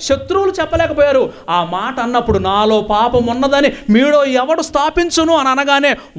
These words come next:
ఒక్కడు కూడా నోరు తెరవలేదండి, ఒక్కడు కూడా కిక్కురు మనలేదు. అలా అని ఏమన్నా అయిన వాళ్ళు ఎవరైనా, లేకపోతే తెలిసిన వారు, దగ్గరగా ఉన్న వాళ్ళు చేశారా అంటే వాళ్ళు చేయలేదండి.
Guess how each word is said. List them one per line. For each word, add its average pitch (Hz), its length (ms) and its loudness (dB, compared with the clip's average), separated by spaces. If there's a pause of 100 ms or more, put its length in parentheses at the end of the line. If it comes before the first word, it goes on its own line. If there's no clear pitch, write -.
ఒక్కడు 254 480 0
కూడా 240 280 4
నోరు 208 280 2
తెరవలేదండి, 147 520 -2 (520)
ఒక్కడు 247 280 0
కూడా 262 120 0
కిక్కురు 285 400 -6
మనలేదు. 269 420 -2 (840)
అలా 254 200 0
అని 359 440 -4 (120)
ఏమన్నా 320 320 0
అయిన 311 320 -2
వాళ్ళు 330 280 2
ఎవరైనా, 311 540 -2
లేకపోతే 269 380 -2
తెలిసిన 311 280 -2
వారు, 294 320 0 (280)
దగ్గరగా 214 520 -2
ఉన్న 285 180 -4
వాళ్ళు 269 220 -4
చేశారా 247 400 -4
అంటే 214 220 -6
వాళ్ళు 196 280 -2
చేయలేదండి. 170 460 -2